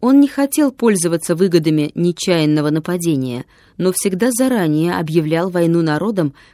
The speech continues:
повелевая сказать им: "Иду на вас". В сии времена общего варварства гордый Святослав соблюдал правила истинно рыцарской чести. Берега Оки,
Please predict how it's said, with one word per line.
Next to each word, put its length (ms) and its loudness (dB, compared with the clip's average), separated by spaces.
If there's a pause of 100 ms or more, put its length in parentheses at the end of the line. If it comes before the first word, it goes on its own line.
повелевая 480 2
сказать 560 -2
им: 260 -2
"Иду 360 0
на 180 0
вас". 220 -8 (1120)
В 120 -10
сии 220 2
времена 600 0
общего 460 -4
варварства 640 -4 (300)
гордый 380 2
Святослав 600 -4
соблюдал 500 -2
правила 380 -2
истинно 680 -2
рыцарской 520 -6
чести. 540 -12 (1000)
Берега 480 0
Оки, 540 -4